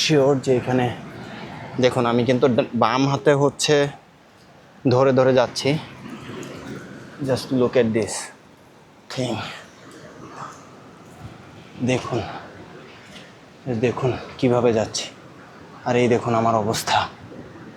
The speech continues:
আহ, দেখুন কি করছি। আহ, আসলে ক্যামেরাটাও রাখা দরকার, otherwise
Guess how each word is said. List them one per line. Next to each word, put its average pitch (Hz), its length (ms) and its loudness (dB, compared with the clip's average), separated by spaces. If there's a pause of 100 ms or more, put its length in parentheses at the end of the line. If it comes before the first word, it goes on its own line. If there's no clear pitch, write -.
আহ, - 300 -2 (1200)
দেখুন 120 460 -4
কি 120 160 -2
করছি। 107 340 -2 (1300)
আহ, - 300 -2 (2250)
আসলে 123 300 -6
ক্যামেরাটাও 147 640 2 (640)
রাখা 139 220 2
দরকার, 127 380 4 (1120)
otherwise 135 540 2